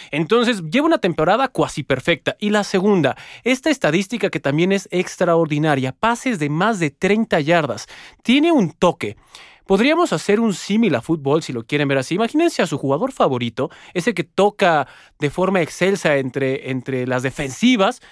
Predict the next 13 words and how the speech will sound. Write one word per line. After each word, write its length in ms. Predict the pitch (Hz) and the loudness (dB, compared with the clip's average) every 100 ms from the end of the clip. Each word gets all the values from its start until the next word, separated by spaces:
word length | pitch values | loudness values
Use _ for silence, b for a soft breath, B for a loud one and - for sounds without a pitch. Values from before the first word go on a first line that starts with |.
| B - | B -6
Eso 260 | 233 311 | -2 0
podría 300 | 190 175 240 | 0 0 0
ser 120 | 262 | 0
Russell 220 | 233 240 190 | -4 0 0
Wilson. 380 | 214 240 208 | 0 -6 -6
Tiene 180 | 262 311 | -2 0
un 220 | 370 359 | 2 2
muñequeo 640 | 247 190 156 127 - 175 190 | 2 2 2 -2 0 0 0
y 80 | 196 | -2
una 180 | 285 | -4
potencia 680 | - 151 127 - 208 277 - | -4 -8 -8 0 0 0 0
en 100 | 170 | 0
brazo 340 | 131 135 - | 0 0 0